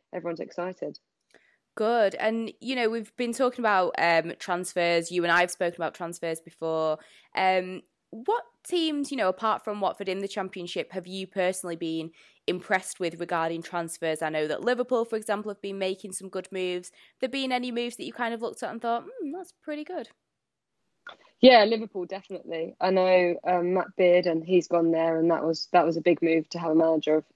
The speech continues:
Speaker 1: of his calibre go there, and obviously returning back to where he had success before.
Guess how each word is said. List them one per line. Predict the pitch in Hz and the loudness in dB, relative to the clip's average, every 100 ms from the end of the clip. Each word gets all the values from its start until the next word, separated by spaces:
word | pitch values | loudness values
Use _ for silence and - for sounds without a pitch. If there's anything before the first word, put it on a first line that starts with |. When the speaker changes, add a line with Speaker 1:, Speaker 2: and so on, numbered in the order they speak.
| - | -6
Speaker 1:
of | 156 - | -6 0
his | 165 - | 0 4
calibre | 175 160 160 - _ _ - | 6 8 8 6 _ _ 8
go | 185 180 | 10 10
there, | 185 196 202 _ - - | 6 4 0 _ -20 -6
and | 165 | -2
obviously | 165 156 165 | 0 2 2
returning | 170 196 170 165 | 4 4 6 4
back | 160 - | 2 0
to | - | 0
where | 165 160 | 0 2
he | |
had | 160 170 - | 0 -4 -4
success | 151 - 160 - | -6 -4 -6 -6
before. | - - 175 190 | -6 4 6 6